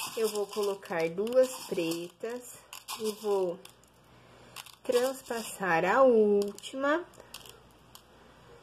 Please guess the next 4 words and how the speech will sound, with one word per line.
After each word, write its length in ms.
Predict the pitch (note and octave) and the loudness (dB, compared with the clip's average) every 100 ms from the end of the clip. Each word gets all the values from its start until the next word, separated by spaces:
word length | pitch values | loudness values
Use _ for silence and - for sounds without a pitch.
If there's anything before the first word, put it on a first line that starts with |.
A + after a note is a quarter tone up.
| - - - | -20 -20 -10
formando 920 | - B3 C4 A#3+ G#3+ G#3 G#3 G#3+ A#3 C4 - - - - | 0 0 2 0 2 2 2 2 0 -2 -10 -20 -20 -8
um 140 | D#4 A#3+ | -2 0
módulo 800 | A3+ F#3+ F#3+ F#3+ G3+ G#3 G#3+ G#3+ - - - - - - - - - - - - | 4 6 6 4 2 2 2 2 -12 -20 -16 -14 -14 -16 -16 -14 -14 -16 -20 -18
de 380 | A3 G#3 G#3+ | -10 -6 -6